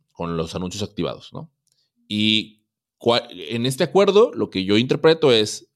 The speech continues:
ah, perfecto, ya no quiero escuchar que me anuncies, eh, no sé, chocolates o la, la barro-, eh, líquidos para lavar la ropa o para lavar los trastes. Entonces, me voy a Amazon Music.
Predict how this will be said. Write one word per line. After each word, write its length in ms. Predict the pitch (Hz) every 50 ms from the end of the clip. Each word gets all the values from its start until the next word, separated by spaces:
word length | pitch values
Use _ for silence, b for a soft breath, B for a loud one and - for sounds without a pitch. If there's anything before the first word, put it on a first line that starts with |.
| _ -
ah, 260 | 113 123 131 127 -
perfecto, 400 | 104 98 - - 104 - - -
ya 120 | 90 107 113
no 140 | 131 139 131
quiero 180 | 139 147 147
escuchar 640 | 156 151 - 120 - - 113 110 113 113 117 117 120 b b b b b b -
que 100 | 113 110
me 80 | 104
anuncies, 840 | 101 98 101 104 107 - - 120 117 113 117 117 113 110 107 101 101
eh, 500 | 98 98 92 90 90 87 87 82 85 82 - - _ _ _ _ _ -
no 60 | - -
sé, 320 | - 92 85 80 - - -
chocolates 760 | - 95 - 92 92 107 117 117 - - 110 107 110 107 -
o 460 | - 90 85 82 82 82 82 80 76 -
la, 260 | 82 85 82 82 78 -
la 140 | - 82 82
barro-, 480 | 82 82 82 - 101 98 - - - _ _ _ _ _ _ _ _ _ _ _ _ _
eh, 180 | 95 95 90
líquidos 300 | 90 101 104 - 120 107
para 140 | - 101 90
lavar 200 | 90 87 92 98
la 80 | 104 98
ropa 400 | 98 104 117 110 - - 107 104
o 80 | 98 95
para 300 | 92 87 85 85 82 82
lavar 240 | 85 87 92 101 104
los 160 | 113 113 -
trastes. 500 | 131 139 143 139 - 165 185 196 - - B B B B B B
Entonces, 680 | B 117 120 175 175 175 165 135 135 131 143 139 139 b b b b -
me 140 | 95 98 95
voy 440 | 92 95 98 101 107 107 107 _ _
a 440 | - 101 104 107 110 120 120 - _ _ _ _ _ _
Amazon 340 | - 85 98 113 123 151 151
Music. 480 | 165 170 175 160 165 180 185 - -